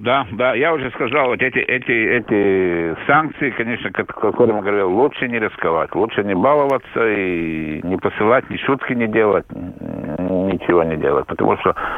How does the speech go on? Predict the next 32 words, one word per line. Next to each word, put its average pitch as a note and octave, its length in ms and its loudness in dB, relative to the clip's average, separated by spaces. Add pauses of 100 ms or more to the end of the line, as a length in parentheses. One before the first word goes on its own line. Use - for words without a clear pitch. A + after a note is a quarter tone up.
(180)
в - 20 0
Латвии C#3+ 320 4
довольно C#3+ 300 4
законодательство, B2+ 720 -2
законодательство A2+ 680 -2
довольно-таки G#2+ 540 -2
строгое. F2+ 580 0 (400)
И E2 140 -2
то, A#2 180 2
что G2+ 140 2
может F#2 180 2
быть F2+ 100 -2
разрешено F#2+ 520 0
в F#2+ 40 0
Нидерландах, G#2 680 2
это F#2 160 -4
не F#2 80 -4
разрешено F2+ 480 0
в F2 140 0
Латвии. D#2+ 500 0 (380)
И - 60 -6
немного F#2 360 4
говорят, F#2 280 2
марихуана A2 600 2
не F2+ 100 -2
такая, G#2 500 0
и F2 180 -2
не E2+ 120 -4
такая, G2 460 0
в - 80 -10
Канаде G#2 320 0
разрешено. E2+ 540 -4